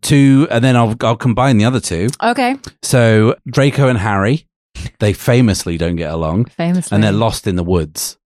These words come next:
Speaker 2: Uh, d-, oh.
Speaker 1: Right? As they are. They're off on an adventure of some shit they do. They're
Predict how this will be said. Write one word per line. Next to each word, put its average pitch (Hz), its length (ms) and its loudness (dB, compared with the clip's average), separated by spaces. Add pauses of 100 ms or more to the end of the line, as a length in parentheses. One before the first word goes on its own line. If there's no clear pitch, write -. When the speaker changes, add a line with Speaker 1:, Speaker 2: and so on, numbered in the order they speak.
(160)
Speaker 2:
Uh, 247 60 -2
d-, 247 180 -12 (140)
oh. 226 420 -2
Speaker 1:
Right? 107 340 0
As 110 240 -2
they 95 200 0
are. 107 260 0 (300)
They're 101 220 2
off 82 160 -4
on 87 80 -2
an 82 80 0
adventure 87 340 -4
of 87 80 -4
some 85 220 -4
shit 92 260 -4
they 82 220 -4
do. 87 160 -2
They're 90 100 -2